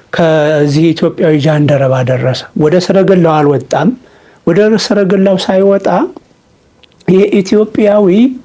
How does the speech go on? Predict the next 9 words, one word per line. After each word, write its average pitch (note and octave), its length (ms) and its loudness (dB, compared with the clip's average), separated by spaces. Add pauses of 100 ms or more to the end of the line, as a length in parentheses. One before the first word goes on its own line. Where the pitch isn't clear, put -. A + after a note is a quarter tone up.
(1300)
ጃንደረባ D3 640 0 (640)
ወይም D3+ 380 2
ቅዱስ D3+ 360 -2 (360)
ባኮስ F3+ 560 0 (2500)
የኢሳይያስን G#3 1040 2
የትንቢት F3+ 500 2
መጽሐፍ F3+ 420 0
ያነብ E3 500 0
ነበረ፣ C3+ 440 -2